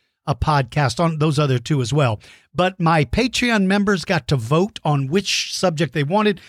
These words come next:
so that's why we've chosen Kelenken. Kelenken was discovered in March of nineteen ninety-nine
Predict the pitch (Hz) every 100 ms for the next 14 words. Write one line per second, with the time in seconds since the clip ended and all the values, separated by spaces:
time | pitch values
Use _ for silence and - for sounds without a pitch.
0 | - - 233 156 165 156 - 156 151 165
1 | 151 - 117 113 151 160 254 269 185 -
2 | 90 - _ _ _ _ _ _ _ _
3 | _ _ - 240 294 269 226 165 156 -
4 | - 226 208 160 156 139 139 170 214 220
5 | 151 123 135 156 226 - 226 220 165 151
6 | 175 202 165 123 104 98 131